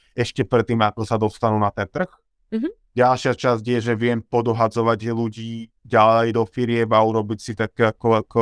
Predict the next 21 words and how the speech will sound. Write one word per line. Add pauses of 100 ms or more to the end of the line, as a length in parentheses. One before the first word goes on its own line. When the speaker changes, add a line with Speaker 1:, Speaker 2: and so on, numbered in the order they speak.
Speaker 1:
ako
bubrika
poslušnosti
na
dobrej
pomoci, (560)
ktoré
viem
v
budúcnosti
zase
si
ja
možno
u
niekoho
vybrať,
keď
to
budem
potrebovať.